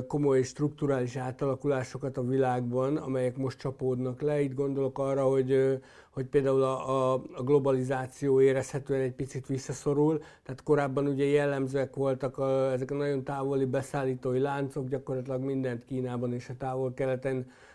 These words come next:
ö, gyártottak, az alkatrészt kezdve a, a, az eszközökig, a műszerekig. Ö, és ez kezd egy picit megváltozni, még nem lehet egyértelműen, ö, kimondani azt, hogy ez, hogy ez egy tartós folyamat lesz, de azt most látjuk a válság, ö,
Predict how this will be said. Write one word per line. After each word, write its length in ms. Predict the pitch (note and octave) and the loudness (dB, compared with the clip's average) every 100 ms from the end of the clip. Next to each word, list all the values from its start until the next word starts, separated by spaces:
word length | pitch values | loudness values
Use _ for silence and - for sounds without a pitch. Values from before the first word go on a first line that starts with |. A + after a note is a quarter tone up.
| _ | _
ö, 480 | B2 B2 B2+ B2+ B2+ B2+ B2+ | 0 4 4 4 2 0 -2
gyártottak, 800 | B2 C#3 C#3 D#3 D3 - C#3 C3 | 0 0 0 -2 -4 -2 -4 -4
az 180 | C3+ B2 | -8 -4
alkatrészt 720 | C3+ C3 C3+ B2 C#3 B2+ - C3+ | -4 -4 -6 -6 -6 -6 -8 -8
kezdve 480 | B2 C3+ B2 C3 B2+ | -8 -10 -4 -2 0
a, 500 | B2 B2 A#2+ C3+ C3 | 0 -2 -4 -8 -4
a, 380 | A#2+ B2+ B2 D3 | -2 0 -2 -4
az 120 | A#2+ | -4
eszközökig, 720 | C3 B2+ - C3 B2+ - C3 | -4 -6 -6 -4 -4 -4 -6
a 40 | B2 | -2
műszerekig. 840 | B2+ D3 - F3+ F3+ F3 G3+ - - - - - - | -2 -2 -2 -2 -2 -2 -2 -4 -12 -20 -20 -20 -6
Ö, 360 | C3 C#3 C#3+ | 0 4 4
és 200 | D3 D3 | 4 0
ez 220 | - - - | -8 -10 -4
kezd 300 | A#3+ G3+ F#3+ | -4 -2 -4
egy 120 | E3+ | -4
picit 340 | G#3 - F#3 | -8 -10 -8
megváltozni, 680 | F#3 F#3+ F#3 F3+ F3 F3+ F3+ | -4 -2 -2 -4 -4 -6 -2
még 160 | F3 | 0
nem 140 | F3+ A3 | 0 0
lehet 200 | A3 G3+ | 0 0
egyértelműen, 880 | F#3+ F#3 E3+ E3+ D#3+ D#3+ D#3 D3 D3 - _ - | 0 0 -2 -2 -2 -2 -2 -4 -6 -14 _ -12
ö, 240 | D3+ C#3+ D3 | -6 -4 -4
kimondani 600 | - F3 E3 D3 C#3+ C#3+ | -4 0 2 2 2 2
azt, 280 | C#3+ D3 - | 2 0 -2
hogy 180 | D#3 D3 | 0 2
ez, 440 | C#3 C#3+ C3+ D#3 | 2 0 -2 -4
hogy 140 | C3+ | 0
ez 120 | D3+ C#3+ | 0 0
egy 140 | D3 | -2
tartós 480 | - D3+ D3 C#3+ C3 | -2 -2 -2 -4 -6
folyamat 520 | - D#3 D#3 E3 E3+ | -4 -4 -2 -6 -4
lesz, 200 | G3 F#3+ | -4 -2
de 100 | E3+ | -4
azt 160 | F#3+ F#3+ | -4 -4
most 200 | F#3 - | -6 -4
látjuk 360 | G3+ - E3+ | -6 -6 -6
a 80 | D#3+ | -4
válság, 680 | D#3 D#3+ D#3 D3+ D3 C#3+ C#3+ | -2 -4 -6 -6 -8 -6 -2
ö, 240 | D3 C#3+ | -2 -2